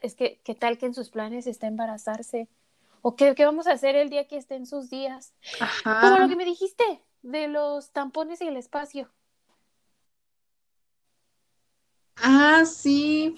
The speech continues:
Speaker 1: Que estábamos
Speaker 2: ¿Qué te
Speaker 1: hablando
Speaker 2: dije?
Speaker 1: de eso,
Speaker 2: <laughs>
Speaker 1: y, o sea, cómo
Speaker 2: Ah,
Speaker 1: los
Speaker 2: sí,
Speaker 1: hombres
Speaker 2: sí.
Speaker 1: no tienen noción de lo que es ser mujer y
Speaker 2: No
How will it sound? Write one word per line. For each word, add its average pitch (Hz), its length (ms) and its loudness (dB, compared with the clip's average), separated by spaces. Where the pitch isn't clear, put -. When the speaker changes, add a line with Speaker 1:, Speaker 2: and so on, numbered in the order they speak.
Speaker 1:
Que 311 80 4
estábamos 330 400 2
Speaker 2:
¿Qué 359 80 -2
te - 0 -
Speaker 1:
hablando 262 240 0
Speaker 2:
dije? 285 240 0
Speaker 1:
de 294 180 0
eso, 311 380 2
Speaker 2:
<laughs> - 60 -12
Speaker 1:
y, 254 240 2
o 240 140 -2
sea, 247 280 -4
cómo 269 320 0
Speaker 2:
Ah, 294 100 4
Speaker 1:
los 349 100 2
Speaker 2:
sí, 320 120 4
Speaker 1:
hombres 277 260 0
Speaker 2:
sí. 285 120 2
Speaker 1:
no 247 260 -6
tienen 269 560 -10
noción 226 600 -2
de 269 100 2
lo 233 220 -2
que 220 220 -2
es 233 100 -6
ser 233 240 0
mujer 240 480 2
y 269 480 0
Speaker 2:
No 262 200 8